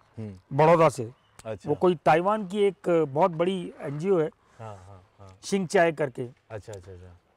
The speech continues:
Speaker 2: उन्होंने कहा कि आप अपना अकाउंट नंबर दे दीजिए और अपना वो दे दीजिए,
Speaker 1: हाँ।
Speaker 2: अ, थोड़ा सा डिटेल दो तीन जो मांगी।
Speaker 1: हाँ।
Speaker 2: वो दिया साहब, वो तो दो दिन के बाद उसके अंदर, अ, मतलब कुछ डॉलर्स,
Speaker 1: अच्छा।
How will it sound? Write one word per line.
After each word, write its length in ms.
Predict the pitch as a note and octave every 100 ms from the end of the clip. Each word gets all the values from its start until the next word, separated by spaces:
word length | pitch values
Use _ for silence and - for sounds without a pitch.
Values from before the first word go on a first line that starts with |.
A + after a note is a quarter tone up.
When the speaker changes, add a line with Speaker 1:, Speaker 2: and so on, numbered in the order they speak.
| -
Speaker 2:
उन्होंने 220 | D#3 E3+
कहा 240 | E3 E3+
कि 120 | F#3+ G3+
आप 220 | F#3 F#3+
अपना 240 | F3 F#3+
अकाउंट 320 | E3+ E3 F#3+
नंबर 240 | F#3+ F#3 F#3
दे 140 | D3+
दीजिए 340 | C#3+ D3 A3 B3
और 260 | F3+ E3
अपना 560 | E3+ - E3 D#3 D3 E3
वो 140 | C#3 D#3
दे 140 | C#3
दीजिए, 340 | B2+ B2 B2 A2+ _ _ _
Speaker 1:
हाँ। 380 | G#2 G2 A#2+ B2+
Speaker 2:
अ, 20 | - _ _ _ -
थोड़ा 160 | D#3
सा 160 | D#3 E3
डिटेल 360 | D3 C#3 D#3 D#3+
दो 140 | D3
तीन 200 | C#3 D#3+
जो 100 | D#3
मांगी। 340 | C#3+ C3 C#3+ B2 _ _ _ A2
Speaker 1:
हाँ। 280 | G#2 G2 _
Speaker 2:
वो 60 | E3
दिया 240 | B2+ E3+
साहब, 240 | G#3 A#3 A3
वो 100 | F#3+
तो 180 | E3+ D3 E3+ -
दो 180 | C#3+ E3+
दिन 180 | F#3+ G3
के 80 | F3+
बाद 240 | D#3 D#3+
उसके 220 | D3 -
अंदर, 200 | D3+ C#3
अ, 460 | C3 - _ D3 A2+ C#3
मतलब 340 | C3 D#3 D3 _ _ _ _ _ _ _ - _
कुछ 280 | - C4 - -
डॉलर्स, 540 | D3 E3 F3 D#3 - - _ _
Speaker 1:
अच्छा। 360 | A2 G2 G#2